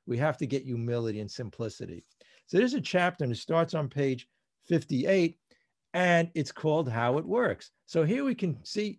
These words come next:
it tells us exactly how it works, and how it works, being transformed and having that spiritual awakening. Uh, and I gotta tell you, I've gone to many, many meetings, and they talked about this, about how it works, and they constantly talked about it. And,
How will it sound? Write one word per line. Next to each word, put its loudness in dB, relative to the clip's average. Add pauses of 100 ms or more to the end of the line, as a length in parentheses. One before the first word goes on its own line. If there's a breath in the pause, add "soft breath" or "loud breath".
(120)
it -6
tells 0
us -4
exactly 0
how 0
it -4
works, -4 (280)
and -4
how 2
it 2
works, 2
being -2
transformed -4
and -2
having -2
that -4
spiritual -6
awakening. -8 (460 soft breath)
Uh, 0 (100)
and -4
I -2
gotta -2
tell -2
you, -2 (100)
I've -4
gone -2
to -10
many, 0
many -2
meetings, -4 (240)
and -4
they 0
talked -2
about -2
this, -10 (180)
about -8
how -2
it -8
works, -2
and -8
they -6
constantly -6 (340 soft breath)
talked 4
about 0
it. -8 (400)
And, -4